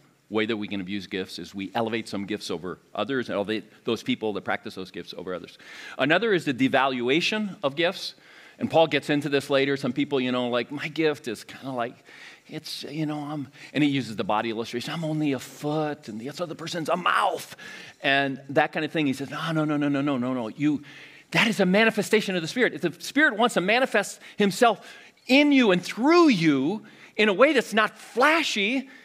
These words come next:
embrace it. It's the same Holy Spirit. It's still an amazing thing. It's still a, a miracle that the Holy Spirit is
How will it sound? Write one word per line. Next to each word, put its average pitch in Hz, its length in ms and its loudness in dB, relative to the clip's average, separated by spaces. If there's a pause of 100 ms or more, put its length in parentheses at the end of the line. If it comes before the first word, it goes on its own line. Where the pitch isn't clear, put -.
(960)
embrace 330 500 6
it. - 360 0 (960)
It's - 420 -2
the 320 160 8
same 320 420 4
Holy 311 320 0
Spirit. 320 720 -2 (320)
It's - 120 -8
still 302 320 4
an 302 80 8
amazing 311 880 4
thing. 320 520 0
It's 277 140 0
still 311 280 2
a, 269 100 4 (460)
a 226 100 6
miracle 240 1000 6 (300)
that 190 140 0
the 196 60 4
Holy 220 180 4
Spirit 233 440 4
is 190 320 4